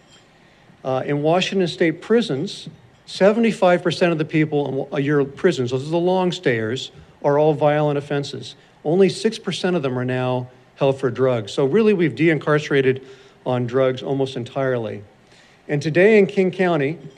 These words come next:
um, we are, still have a historically low violent crime rate. But, as you know, we have real problems.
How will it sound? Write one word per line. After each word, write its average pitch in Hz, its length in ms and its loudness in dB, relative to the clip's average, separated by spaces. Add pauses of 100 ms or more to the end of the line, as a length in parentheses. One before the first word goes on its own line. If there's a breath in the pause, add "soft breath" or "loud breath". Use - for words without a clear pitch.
(340 loud breath)
um, 139 500 0 (540)
we 151 220 0
are, 139 160 0
still 208 300 0
have 185 160 4
a 160 60 4
historically 151 840 0 (100)
low 147 400 2
violent 147 540 2
crime 139 400 -2
rate. 110 220 -8 (260)
But, 151 600 4 (360 loud breath)
as 131 160 -2
you 185 100 0
know, 139 380 -2 (240)
we 139 120 -6
have 131 300 -4 (140)
real 139 200 -4
problems. 127 600 -6